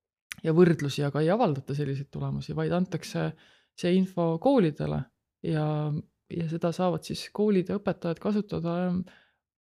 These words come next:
enda arengu toetamiseks, aga, ja nad ei pea lugema ajalehest selle kohta.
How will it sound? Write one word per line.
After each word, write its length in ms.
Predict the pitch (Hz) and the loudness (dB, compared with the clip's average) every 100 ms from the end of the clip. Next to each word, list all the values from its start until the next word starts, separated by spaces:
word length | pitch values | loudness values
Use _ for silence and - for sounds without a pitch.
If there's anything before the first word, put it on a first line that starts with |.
| _ _ - | _ _ 2
enda 240 | 196 185 | 2 2
arengu 280 | 208 190 175 | 2 2 2
toetamiseks, 760 | 262 254 151 143 151 - - _ | 2 2 0 -4 -4 -16 -20 _
aga, 260 | - 160 165 160 160 | -8 -2 -2 0 -2
ja 100 | 170 | -2
nad 140 | 170 | 0
ei 40 | 175 | 0
pea 120 | 208 | 0
lugema 380 | 208 202 147 151 | 2 0 0 -2
ajalehest 380 | 160 143 135 - | -2 -2 -6 -8
selle 160 | 147 143 | -10 -10
kohta. 300 | 131 - | -12 -20